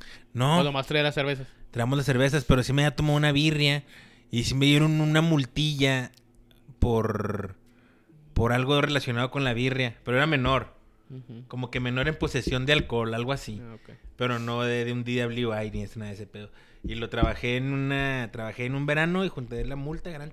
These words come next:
Speaker 1: como trescientos dólares y
Speaker 2: Ay, Jesús,
Speaker 1: y
Speaker 2: pinche
Speaker 1: quedó.
Speaker 2: madre, pues. Ah, ¿fue en el Chuco eso?
Speaker 1: Simón.
Speaker 2: Ah, pensé que sí iba acá,
Speaker 1: Y
Speaker 2: güey.
Speaker 1: quedé liberado.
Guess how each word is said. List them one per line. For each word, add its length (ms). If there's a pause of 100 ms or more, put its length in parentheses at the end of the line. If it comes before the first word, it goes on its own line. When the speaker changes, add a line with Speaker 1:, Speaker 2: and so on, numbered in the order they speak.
Speaker 1:
como 180
trescientos 420
dólares 360
y 100 (520)
Speaker 2:
Ay, 120
Jesús, 180
Speaker 1:
y 60
Speaker 2:
pinche 160
Speaker 1:
quedó. 180
Speaker 2:
madre, 140
pues. 120
Ah, 140
¿fue 120
en 40
el 60
Chuco 180
eso? 220
Speaker 1:
Simón. 540
Speaker 2:
Ah, 140
pensé 140
que 100
sí 60
iba 80
acá, 220
Speaker 1:
Y 60
Speaker 2:
güey. 100
Speaker 1:
quedé 180
liberado. 640